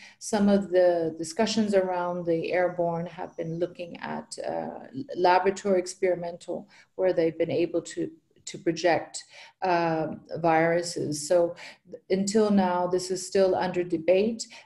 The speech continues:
uh, and, uh, watching the space and really requesting that there should be more research done to better understand this. Over to you.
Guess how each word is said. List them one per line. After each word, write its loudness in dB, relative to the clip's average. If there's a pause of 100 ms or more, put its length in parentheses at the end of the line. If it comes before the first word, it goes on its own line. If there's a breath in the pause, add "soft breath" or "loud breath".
(120)
uh, 4 (200)
and, -4
uh, 0 (100)
watching -2
the -2
space 0
and -2
really 2
requesting -2
that 0
there -2
should -6
be -4
more -4 (300 soft breath)
research 2
done -2
to -10
better -2
understand -6 (160)
this. -12 (520)
Over 2
to -8
you. -8